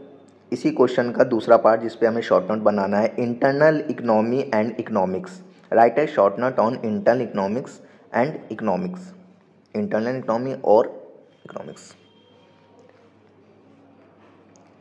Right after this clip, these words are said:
Then इसी क्वेश्चन का थर्ड पार्ट आ जाता है जिस पे हमें शॉर्ट नोट बनाना है, why production possibility curves are concave to the origin, under what condition would it be convex and linear।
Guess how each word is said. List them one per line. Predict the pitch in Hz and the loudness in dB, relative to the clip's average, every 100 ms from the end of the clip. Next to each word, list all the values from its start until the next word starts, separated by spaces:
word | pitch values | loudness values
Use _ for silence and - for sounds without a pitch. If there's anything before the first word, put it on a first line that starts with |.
| _ _ _ _ _ | _ _ _ _ _
Then | 120 151 | -2 0
इसी | 127 123 165 | -2 -2 2
क्वेश्चन | 131 123 139 | 4 2 2
का | 139 110 | 4 4
थर्ड | 104 | 4
पार्ट | 131 123 | 6 6
आ | 110 | 6
जाता | 98 113 | 4 0
है | |
जिस | 113 107 | -2 -2
पे | 120 | -2
हमें | 120 | -2
शॉर्ट | 117 101 92 117 | 0 2 2 0
नोट | 113 | 0
बनाना | 101 98 101 | 0 0 0
है, | 123 139 - - - - - | -2 -2 -14 -20 -20 -12 4
why | 110 143 143 | 6 6 6
production | 113 104 104 - 135 139 | 2 2 0 0 -2 2
possibility | 202 - 95 101 135 | 2 2 0 0 0
curves | - 208 - - 98 | 4 4 0 -2 2
are | 104 - | 2 0
concave | 104 101 - 104 - | -4 -4 0 0 2
to | 104 104 | -2 4
the | 110 - | 4 4
origin, | 92 92 107 120 - | 0 0 -4 -4 -6
under | 110 117 143 131 | -6 6 6 8
what | 131 143 - | 2 0 -4
condition | 117 110 110 135 107 | -2 -4 -2 -4 0
would | 117 117 113 | -2 -2 -4
it | 113 | -2
be | 107 | -2
convex | 123 104 101 113 - 104 | -2 -2 2 2 2 -4
and | 104 | -4
linear। | 95 92 90 | -2 -2 -2